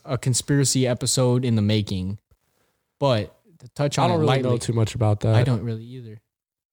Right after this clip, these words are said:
Speaker 2: What,
Speaker 1: I don't
Speaker 2: isn't
Speaker 1: know.
Speaker 2: there a movie about it?
Speaker 1: Yeah, actually.
Speaker 2: What, what is that called?
Speaker 1: Bermuda Triangle.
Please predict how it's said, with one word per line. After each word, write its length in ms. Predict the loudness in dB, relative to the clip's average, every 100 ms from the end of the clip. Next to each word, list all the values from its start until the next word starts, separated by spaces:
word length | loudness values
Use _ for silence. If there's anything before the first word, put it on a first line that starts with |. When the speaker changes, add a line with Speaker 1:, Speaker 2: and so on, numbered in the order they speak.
| _ _ -4
Speaker 2:
What, 100 | 0
Speaker 1:
I 20 |
don't 100 | 2
Speaker 2:
isn't 120 | 2 2
Speaker 1:
know. 60 |
Speaker 2:
there 80 | 0
a 40 |
movie 300 | 0 0 0
about 240 | 0 0 0
it? 220 | -2 -6 _ _ _ _ _ -4
Speaker 1:
Yeah, 180 | 0
actually. 400 | 0 0 -2 -4
Speaker 2:
What, 260 | -2 0 0
what 180 | 2 2
is 120 | 0
that 140 | -2 -4
called? 520 | 0 2 2 0 -4 -6
Speaker 1:
Bermuda 300 | -2 0 0
Triangle. 480 | -2 -4 -2 -4